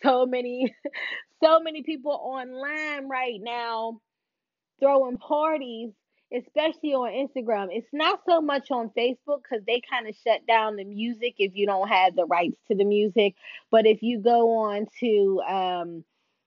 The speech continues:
Instagram, then they th-, they throwing parties over there all the time. D Js, if you could think of somebody who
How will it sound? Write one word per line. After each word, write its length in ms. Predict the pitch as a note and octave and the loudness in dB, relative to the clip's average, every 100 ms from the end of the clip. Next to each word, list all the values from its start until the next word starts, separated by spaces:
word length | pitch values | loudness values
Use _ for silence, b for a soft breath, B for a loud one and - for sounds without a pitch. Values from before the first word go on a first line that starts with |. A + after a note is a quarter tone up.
| _ _ _ _ _ - | _ _ _ _ _ 0
Instagram, 1080 | A#3+ D#4+ E4 C4+ G#3+ G#3 G3+ F#3+ F3+ G3 E3 | 4 4 2 -2 2 2 2 -2 -4 -6 -2
then 420 | G#3+ G#3 G3+ G3+ | 0 0 -2 -2
they 220 | G3+ A3 C4 | 0 0 0
th-, 240 | B3 A3 | -2 -2
they 180 | A3+ C4 | 0 2
throwing 300 | C#4 A#3+ A3 | 4 2 2
parties 400 | B3+ A3+ G#3+ G#3+ | 4 4 2 0
over 240 | G3+ F3+ | 0 0
there 320 | F#3+ G#3 F#3+ - - | -2 0 -2 -4 -4
all 520 | F#3+ F#3+ F#3 F#3 G3 B | -2 0 -2 -2 -6 B
the 320 | F#3 E3+ F3+ F3 | -12 -4 -4 0
time. 400 | A3 E3+ C#3 E3+ | 0 0 -4 -8
D 260 | G3 A#3+ B3+ | -8 -6 0
Js, 340 | C#4 C4+ C#4 A#3+ | 4 4 4 0
if 120 | A3 | -10
you 100 | G#3 | -12
could 160 | G#3+ A3 | -12 -4
think 200 | B3 B3 | -2 -2
of 80 | B3 | -4
somebody 360 | B3 A#3 A3+ A#3+ | -2 0 0 0
who 140 | A3 | 0